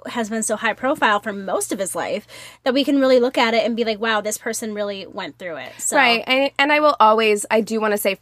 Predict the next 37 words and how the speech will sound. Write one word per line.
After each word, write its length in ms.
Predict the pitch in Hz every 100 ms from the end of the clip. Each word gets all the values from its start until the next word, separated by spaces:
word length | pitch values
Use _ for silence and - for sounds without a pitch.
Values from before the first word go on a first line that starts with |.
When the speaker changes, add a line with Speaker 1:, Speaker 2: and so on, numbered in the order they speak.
| _
Speaker 2:
for 220 | 214 208
the 120 | 185
record, 680 | 175 190 180 165 151 160 208 - - -
as 160 | 220
difficult 340 | - 233 254 226
as 160 | 208 208
this 140 | 208
is 320 | - 208 202 214 -
for 240 | - 202 208
me, 280 | 262 277 269
and 260 | 202 196 -
as 140 | - 208
much 220 | 208 208
as 160 | 214 -
I 80 | 208
do 220 | 202 214
think, 380 | 214 220 196 190
like, 320 | 202 180 185 - - - _ _
we 160 | 214 240
can 180 | 254 226
acknowledge 720 | - 202 190 202 190 196 -
mental 360 | 208 190 202 -
illness 560 | 208 214 196 190 - -
or 180 | 196 -
other 180 | 196 202
things 260 | 202 185
that 100 | 185
are 80 | 180
happening, 500 | 175 233 220 226 196
because 300 | 196 - 233 - _ _
even 300 | - 320 359
during 240 | 285 277 269
that 120 | 233
two 120 | 262
thousand 280 | 226 220 220
five 220 | 202 190
trial, 600 | - - 190 185 175 165